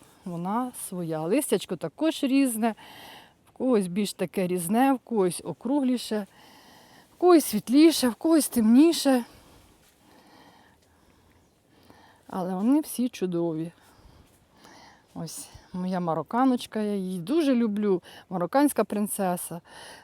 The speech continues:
Неймовірний сорт. І ось так мої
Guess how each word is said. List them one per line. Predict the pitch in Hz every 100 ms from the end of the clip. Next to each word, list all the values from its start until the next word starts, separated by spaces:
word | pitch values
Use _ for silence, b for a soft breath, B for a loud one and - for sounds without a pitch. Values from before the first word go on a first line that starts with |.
| -
Неймовірний | 208 226 226 233 185 190
сорт. | - 240 302 339 - - - _ _ _ _ b b b b b b b _ _ _ _ B B B B B -
І | 240
ось | 359 320 202 -
так | 226 262
мої | 202 180 214 277